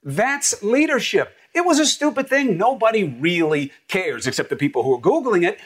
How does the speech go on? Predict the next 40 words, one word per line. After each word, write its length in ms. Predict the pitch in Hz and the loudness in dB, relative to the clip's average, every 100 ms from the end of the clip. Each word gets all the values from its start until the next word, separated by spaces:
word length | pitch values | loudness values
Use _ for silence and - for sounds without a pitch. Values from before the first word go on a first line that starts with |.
| - | -4
because 360 | 226 226 220 180 | -2 0 -2 -4
you 80 | |
won't 360 | 190 185 220 233 _ _ | -2 2 2 -2 _ _
own 320 | 185 170 170 175 | -2 0 -2 -6
that 180 | - | -6
you 160 | 131 135 | -4 -2
were 200 | 131 143 | 0 0
wrong. 400 | 107 101 95 92 _ _ _ _ _ _ - | 0 -2 -4 -12 _ _ _ _ _ _ -8
Okay? 460 | 120 170 175 208 - - - - - _ | -2 0 0 -4 -10 -20 -20 -20 -20 _
And 200 | 135 127 | -2 0
that's 600 | 165 175 185 - - - _ - | 0 -2 -2 -2 -4 -6 _ -6
the 120 | 151 | -6
problem 520 | - 180 185 135 101 | 0 0 2 -2 -8
here. 380 | 92 78 - - _ _ _ - | -12 -18 -18 -18 _ _ _ -6
Caitlin 320 | 196 233 208 | -4 -2 0
Collins 460 | 165 165 165 156 131 | 0 0 -2 -4 -2
was 160 | 127 107 | -2 -2
there. 300 | 107 107 110 | -10 -8 -4
She 120 | 151 | 0
heard 220 | 190 285 | 0 -2
it 100 | 269 | -4
in 80 | 170 | -4
person. 380 | 165 190 - 131 | -2 -2 -2 -2
But 100 | - | 0
by 160 | 233 | 0
the 60 | 226 | 0
way, 100 | 202 | -2
that's 160 | 165 | -2
not 160 | 196 170 | -2 -2
the 80 | 151 | -2
standard. 460 | 165 147 113 - _ _ - | -2 -2 -2 -10 _ _ -6
All 200 | 156 254 | -4 -2
you 100 | 220 | 0
need 180 | 196 202 | -2 -2
to 80 | 156 | -2
do 140 | 175 | -2
is 100 | 127 | -2
hear 160 | 175 151 | -4 -4
the 80 | |
sound. 380 | 131 170 139 107 | 0 0 0 -2